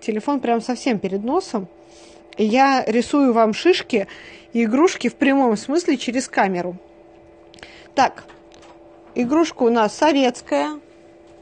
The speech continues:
поэтому возвращаемся к тому, что у советских игрушек были плоские.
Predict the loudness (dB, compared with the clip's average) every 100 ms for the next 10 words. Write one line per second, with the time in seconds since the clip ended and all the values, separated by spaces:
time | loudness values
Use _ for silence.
0 | -20 -20 -20 -20 -20 -6 0 0 0 -6
1 | -6 -8 -10 -18 -18 -10 -4 -2 -2 -2
2 | -2 -2 -2 -8 -2 0 0 -2 -4 -10
3 | -10 -20 -20 -14 -14 -2 0 2 0 -4
4 | -14 -8 -4 -2 -2 -2 -6 -2 -2 -2
5 | -4 0 2 2 -2 -6 -4 -4